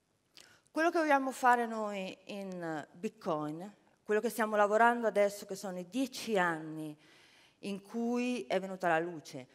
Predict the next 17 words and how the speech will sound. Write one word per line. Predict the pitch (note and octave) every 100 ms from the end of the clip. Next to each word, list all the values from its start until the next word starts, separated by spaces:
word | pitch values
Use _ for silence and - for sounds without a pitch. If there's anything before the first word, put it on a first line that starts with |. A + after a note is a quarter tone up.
| _
ma | E3+
sono | F3 F#3+ F3+
pochi | E3+ A#3+ A#3 A3 F#3+
anni | E3 D3 C#3+ C#3+ C#3+ C#3 - - -
in | F#3 F3+
cui | - A#3+
si | A3 F3+
è |
capito | F3+ F3+ A3+ F#3+
la |
sua | E3+ F3+
pericolosità. | E3+ D#3 C#3+ D3+ C#3+ - C#3 C#3 C#3 F#3 - _ _ _ _ _
E | -
come | F#4+ G4
si | F#4+
è | F#4
capita? | D4 - D#3+ C#3+